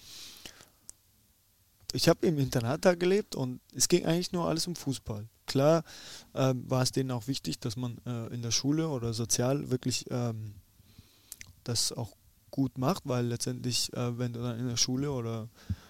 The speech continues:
ähm, ich weiß nicht, bei der Ausbildung irgendwie schlecht warst, dann durftest du natürlich auch nicht mittrainieren. Aber im Grunde, ähm, kann man sich da wirklich voll und ganz auf Fußball konzentrieren und,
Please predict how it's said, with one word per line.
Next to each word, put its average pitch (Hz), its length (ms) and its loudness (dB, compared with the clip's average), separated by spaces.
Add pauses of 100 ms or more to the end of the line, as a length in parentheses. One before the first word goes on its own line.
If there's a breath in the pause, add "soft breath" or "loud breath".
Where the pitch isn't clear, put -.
(160 loud breath)
ähm, 117 300 0
ich - 120 -4
weiß 120 180 -2
nicht, - 140 -14
bei 120 100 -6
der 110 100 -6
Ausbildung 127 500 -2
irgendwie 120 240 -4
schlecht 117 300 -2
warst, 127 160 -4
dann 131 120 -2
durftest - 300 -6
du 131 40 -4
natürlich 120 300 -4
auch 123 80 -2
nicht 120 160 -6
mittrainieren. 110 580 -6
Aber 127 440 -2 (440 loud breath)
im 123 140 -2
Grunde, 139 560 2
ähm, 131 320 0
kann 131 160 -2
man 135 80 -2
sich 117 140 -6
da 127 140 0
wirklich 131 300 -2
voll 143 440 -2
und 123 220 -8
ganz 135 260 -2
auf 117 140 -6
Fußball 117 440 -6
konzentrieren 123 640 -4
und, 113 280 -8